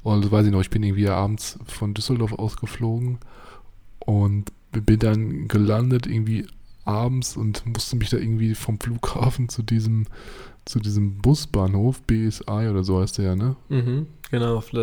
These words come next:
Speaker 2: man landet ja in Keflavik. Das ist ja südlich ungefähr sechzig, achtzig Kilometer, würde ich schätzen.
Speaker 1: Ja, schon eine halbe Stunde mit dem Auto, ne?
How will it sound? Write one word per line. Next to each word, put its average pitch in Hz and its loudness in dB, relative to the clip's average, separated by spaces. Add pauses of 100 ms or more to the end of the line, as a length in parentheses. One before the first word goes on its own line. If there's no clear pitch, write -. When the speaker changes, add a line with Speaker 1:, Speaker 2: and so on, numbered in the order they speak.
(220)
Speaker 2:
man 107 -2
landet 120 0
ja 113 0
in 107 -2
Keflavik. 170 -2 (340)
Das 110 -8
ist 110 -2
ja 110 0
südlich 139 0
ungefähr 123 0 (560)
sechzig, - -4
achtzig - -2
Kilometer, 143 2
würde 156 -4
ich - -4
schätzen. 180 -4 (1000)
Speaker 1:
Ja, 98 0
schon 107 -4
eine 107 -2
halbe 117 2
Stunde 147 0
mit 101 -2
dem - -10
Auto, 101 -4
ne? 120 -2